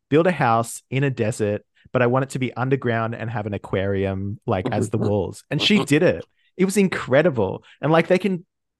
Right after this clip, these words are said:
Speaker 1: they can just, like, manage everything so well. Whereas, like, I'm just very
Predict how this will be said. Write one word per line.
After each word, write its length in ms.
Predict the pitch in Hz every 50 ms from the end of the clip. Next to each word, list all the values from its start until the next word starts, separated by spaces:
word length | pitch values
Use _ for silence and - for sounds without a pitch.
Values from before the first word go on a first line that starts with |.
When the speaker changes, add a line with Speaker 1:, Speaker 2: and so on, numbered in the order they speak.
| _ -
Speaker 1:
they 100 | 147 151
can 160 | - 175 156
just, 220 | 147 165 160 -
like, 180 | 160 156 139 127
manage 480 | 120 113 101 101 104 117 120 113 110 113
everything 560 | 104 95 107 104 - - 104 92 87 92 - _ _
so 320 | - - - 113 107 110 101
well. 380 | 92 98 98 92 85 82 90
Whereas, 320 | 101 104 101 104 107 - -
like, 200 | 110 104 98 -
I'm 200 | 104 110 127 135
just 180 | 147 143 - -
very 600 | 104 101 95 101 101 98 92 92 92 87 101